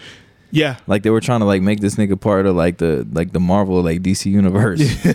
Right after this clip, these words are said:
Speaker 2: You know what I'm saying? Like, how the nigga was standing on top of the shit in the police station.
Speaker 1: Yo, when that nigga murked the whole police office, the whole police
Speaker 2: Yeah,
Speaker 1: department.
Speaker 2: he, the whole police station.
Speaker 1: <laughs> I thought it was funny 'cause it was like, "Yo, you just got chased by one cop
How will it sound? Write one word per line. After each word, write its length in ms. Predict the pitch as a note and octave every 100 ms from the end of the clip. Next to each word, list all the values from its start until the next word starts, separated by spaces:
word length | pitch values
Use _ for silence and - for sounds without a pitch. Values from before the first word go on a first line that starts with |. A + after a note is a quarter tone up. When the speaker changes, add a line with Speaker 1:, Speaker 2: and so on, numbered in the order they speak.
| -
Speaker 2:
You 100 | G#3+
know 20 | -
what 200 | A#3 D#3+
I'm 200 | C3+ D3
saying? 340 | D3 C#3+ C#3+ B2+
Like, 340 | A2+ G#2 - _ _ - - - - -
how 180 | B2 A#2+
the 80 | B2+
nigga 200 | B2+ B2+
was 120 | A#2+
standing 380 | - B2 B2+ B2+
on 120 | B2
top 260 | A#2+ C3 B2
of 60 | A#2+
the 60 |
shit 200 | A#2 C3
in 60 | A#2+
the 80 | A2
police 340 | A#2 B2 C3
station. 640 | - B2 C3+ C#3+ C3+ D#4 -
Speaker 1:
Yo, 260 | C3 C#3+ C#3+
when 100 | C#3+
that 140 | E3
nigga 160 | E3+ D#3
murked 360 | B2+ C3+ C#3+
the 80 | C#3
whole 200 | C#3 C#3+
police 380 | - C#3+ D3 D#3+
office, 400 | D3+ D3+ - C#3
the 60 | D3
whole 140 | D#3
police 260 | B2 E3 E3+
Speaker 2:
Yeah, 80 | C#3
Speaker 1:
department. 440 | A#2+ - E3+ G3+ D3
Speaker 2:
he, 40 |
the 240 | D3+ B2+ A#2+
whole 260 | C#3+ D#3+ D#3
police 300 | D3 C3+ B2+
station. 540 | A2+ G#2+ G#2 F#2+ G#2
Speaker 1:
<laughs> 40 | -
I 80 | D3
thought 180 | F#3+ F#3
it 40 |
was 160 | F#3 F#3
funny 300 | G3 G3 F#3
'cause 180 | F3+ F3
it 60 | F3+
was 140 | F3+
like, 160 | F#3 F3+
"Yo, 180 | G#3+
you 180 | G#3+ G3+
just 160 | A3 A3+
got 160 | A3
chased 320 | - G3+ A3+ -
by 140 | E3+
one 320 | C#3+ D#3 F3+
cop 480 | E3 F#3 G#3+ E3+ -